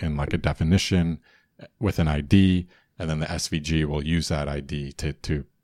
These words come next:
get access to that gradient. And so when you've hidden your mobile nav, you've basically said that this, this I,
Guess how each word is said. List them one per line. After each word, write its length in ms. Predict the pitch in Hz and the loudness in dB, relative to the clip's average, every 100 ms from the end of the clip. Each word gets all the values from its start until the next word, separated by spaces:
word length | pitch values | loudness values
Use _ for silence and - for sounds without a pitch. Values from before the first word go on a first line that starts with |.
| _ - | _ 0
get 220 | 95 - | 0 -2
access 400 | 82 - 80 - | -8 -8 -10 -10
to 120 | 73 | -10
that 160 | 71 - | -10 -2
gradient. 460 | 82 73 73 76 - - - _ _ - | -2 -2 -4 -10 -16 -20 -20 _ _ -8
And 180 | 110 82 | -4 -2
so 460 | - 101 82 78 - _ _ | 2 2 2 -2 -8 _ _
when 180 | 104 87 | -4 -2
you've 200 | 80 73 | -2 -4
hidden 600 | - 127 120 110 92 98 - _ _ _ - | -2 2 6 6 4 -2 -10 _ _ _ -6
your 160 | 85 | -4
mobile 360 | 78 98 101 76 | 4 6 6 4
nav, 520 | 73 73 78 87 - - _ _ - | -2 -6 -6 -8 -10 -16 _ _ -6
you've 180 | 95 82 | -2 4
basically 460 | 131 123 - 92 | 4 4 -2 -4
said 240 | - 104 85 | 0 0 2
that 180 | 82 | -2
this, 400 | 95 87 - - _ - | 0 -2 -2 -8 _ -6
this 240 | 85 - | -6 -6
I, 220 | 92 80 | -6 -6